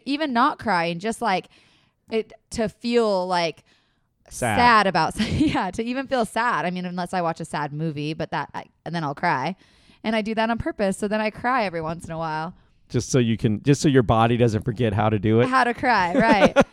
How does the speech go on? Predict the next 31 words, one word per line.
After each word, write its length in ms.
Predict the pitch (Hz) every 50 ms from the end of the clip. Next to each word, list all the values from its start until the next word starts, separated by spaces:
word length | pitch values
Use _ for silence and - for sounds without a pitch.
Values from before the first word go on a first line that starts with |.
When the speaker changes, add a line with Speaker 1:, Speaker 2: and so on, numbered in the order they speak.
| 269 -
Speaker 2:
<laughs> 200 | - 269 - -
Speaker 1:
I 160 | - 254 269 277
just, 260 | 240 233 - - - -
I 160 | 302 302 302
don't 240 | 320 330 349 349 320
know. 240 | 320 330 359 370 330
I 140 | - 220 208
just, 400 | 208 233 233 226 - - - _
I 120 | - 226 -
think 360 | - - 262 269 254 254 -
that 280 | - 240 240 240 233 -
I'm 220 | 220 214 208 208 - -
pretty, 220 | - 254 247 254 220 165 - _
like, 220 | - 196 190 190 196
normal, 400 | 175 185 196 196 190 190 180 156
rational 420 | 160 151 156 160 - - 175 160 147
brain 600 | 135 - 147 151 139 135 131 139 170 202 226 - _ -
Speaker 2:
Right. 260 | 120 117 110 110 101
Speaker 1:
at 120 | 95 175
most 260 | 190 196 190 196 - -
times. 300 | 220 214 220 226 220 190
So 140 | 214 190 185
then 180 | 190 185 185
when 160 | 185 185 180
it, 140 | 175 156 - _ _ _ _ _ _ _
when 160 | 190 202 208
I'm, 160 | 208 202 190
like, 380 | 190 196 190 180 170 156 - _ _ _ _ _ _ _ _ _ _ _
something 400 | - - - 240 233 214 226 214
happens, 520 | 202 220 220 240 - - 202 185 185 180
then 380 | 175 190 185 185 180 175 175